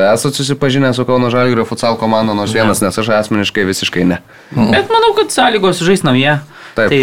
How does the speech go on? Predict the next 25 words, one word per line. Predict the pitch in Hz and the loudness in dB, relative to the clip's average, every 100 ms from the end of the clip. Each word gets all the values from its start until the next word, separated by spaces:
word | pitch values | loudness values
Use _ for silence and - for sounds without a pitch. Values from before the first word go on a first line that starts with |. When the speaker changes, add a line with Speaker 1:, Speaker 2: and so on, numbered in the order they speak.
| 127 | 0
Speaker 4:
sąlygos, | - 127 147 143 139 | 0 0 2 0 -2
kaip | 151 | -4
visada, | 147 151 147 151 | -2 -2 0 0
man | 127 110 | 0 -2
atrodo, | 113 117 120 113 117 | -2 -2 0 -2 -4
vis-, | 123 | -6
nu, | 127 127 127 123 80 117 - - _ _ _ _ _ _ _ _ _ - | -4 -4 -8 -8 -8 -8 -16 -20 _ _ _ _ _ _ _ _ _ -6
bus | 131 127 - - - | -4 -4 -6 -12 -8
ant | 131 123 123 - 123 | -4 -2 -4 -4 -2
ribos | 131 131 120 123 - - | 0 2 0 -2 -8 -6
komanda, | 117 113 120 117 117 110 113 123 131 - | -2 0 0 -2 -2 -2 -2 -6 -10 -8
man | 117 | -6
atrodo, | 113 120 120 | -2 0 0
šitą | - 139 120 110 110 107 - 120 | -2 -2 -2 -2 -2 -4 -4 -4
etapą | 120 123 117 113 | -2 -2 -2 -2
namuose | 113 113 113 143 127 - - - - - - _ _ | -2 -4 -2 -2 -4 -6 -20 -20 -20 -20 -20 _ _
praeis. | - 123 110 110 - - 117 156 - - - - - - - - - - - - | -2 0 0 -4 -12 -4 -2 0 -2 -12 -20 -20 -20 -20 -20 -20 -20 -20 -18 -4
O, | 127 120 113 | 0 2 2
o | - 123 | 0 -4
toliau | - 101 95 135 165 | -4 -2 0 0 0
jau, | 180 180 175 | 2 0 -2
jau | 175 180 175 | -2 -4 -2
ten, | 190 185 175 175 175 | -2 0 0 0 0
nu, | 175 170 165 156 - _ _ _ _ _ _ _ _ - | 0 -2 -4 -6 -14 _ _ _ _ _ _ _ _ -6
nežinau. | 131 135 120 | -6 -4 -8